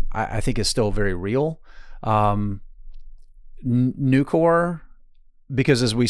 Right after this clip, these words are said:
as we saw over the, the prior five years, as much as there are tailwinds, big, big tailwinds,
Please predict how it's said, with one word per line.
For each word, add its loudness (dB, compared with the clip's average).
as 0
we 0
saw 4
over 2
the, 0
the -2
prior 4
five 0
years, 2
as -4
much 0
as 2
there 2
are 2
tailwinds, 2
big, -2
big -2
tailwinds, 2